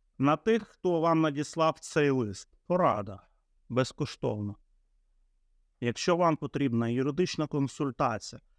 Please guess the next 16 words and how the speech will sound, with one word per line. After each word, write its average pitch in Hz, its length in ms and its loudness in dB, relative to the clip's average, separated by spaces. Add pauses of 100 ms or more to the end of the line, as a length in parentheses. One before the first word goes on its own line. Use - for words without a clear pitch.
(240)
з 107 100 -12
будь-яких 156 600 0
норм 131 340 0
права, 185 380 4
це - 180 -6
коштує 131 680 -4 (580)
від 127 360 -4
трьохсот 156 600 0
до 147 100 -2
тисячі 139 580 -4
гривень. 107 260 -20 (640)
Вихід 165 400 2
із 160 120 0
статусу 139 640 0
фізичної 113 720 -2
особи 151 460 -6